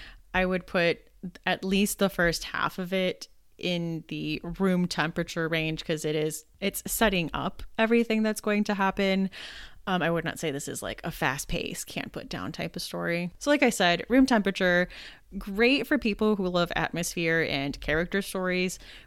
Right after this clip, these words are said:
with a sense of dread brewing in the background. So that is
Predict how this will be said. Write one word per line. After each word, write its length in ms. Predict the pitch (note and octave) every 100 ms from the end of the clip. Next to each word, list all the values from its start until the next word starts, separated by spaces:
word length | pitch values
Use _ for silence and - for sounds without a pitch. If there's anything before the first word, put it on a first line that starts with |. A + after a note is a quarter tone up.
| -
with 180 | E3+ -
a 80 | E3
sense 340 | - E3 D#3+
of 120 | D#3 D#3
dread 440 | D3 C3 - F3+
brewing 280 | D3 - -
in 120 | -
the 60 | -
background. 640 | - - - - - - - - - - - _ _ - - _ _
So 200 | - - -
that 260 | D3+ D3+ E3
is 300 | D#3 D3